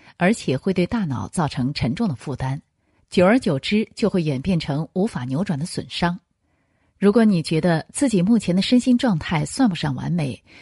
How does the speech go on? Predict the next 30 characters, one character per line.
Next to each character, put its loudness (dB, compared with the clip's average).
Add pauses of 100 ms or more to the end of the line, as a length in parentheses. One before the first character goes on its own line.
有 4
这 0
样 2
那 6
样 2
的 -4
问 -2
题， -10 (200)
那 4
就 2
说 0
明 0 (180)
你 0
很 0
有 4
可 -4
能 0
没 0
找 -6
到 -2
最 0
适 -2
合 -2
自 -6
己 -4
的 -4
睡 -2
眠 -4
方 -2
法。 -12